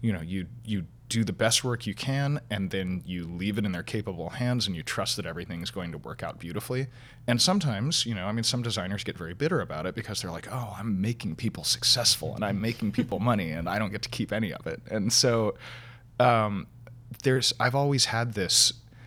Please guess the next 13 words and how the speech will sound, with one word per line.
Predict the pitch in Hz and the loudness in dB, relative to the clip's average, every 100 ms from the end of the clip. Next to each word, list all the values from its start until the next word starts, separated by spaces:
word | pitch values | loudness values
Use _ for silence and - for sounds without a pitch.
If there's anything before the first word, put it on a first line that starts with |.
| - | -10
desire | 101 90 98 98 95 | -4 0 0 0 0
to | - 87 | -2 -4
really | 87 95 90 | -2 0 4
sink | - 104 - | 4 2 -4
my | 78 80 | -8 -6
teeth | - 95 92 90 | -6 -4 -4 -6
into | 80 - 85 73 67 | -6 -6 -8 -8 -8
a | - - - - | -10 -14 -18 -10
project, | - 90 90 85 - 92 | -6 -4 -4 -6 -6 -6
not | 82 80 | -4 -4
as | 78 - | -2 -2
just | - | -2
a | - | -6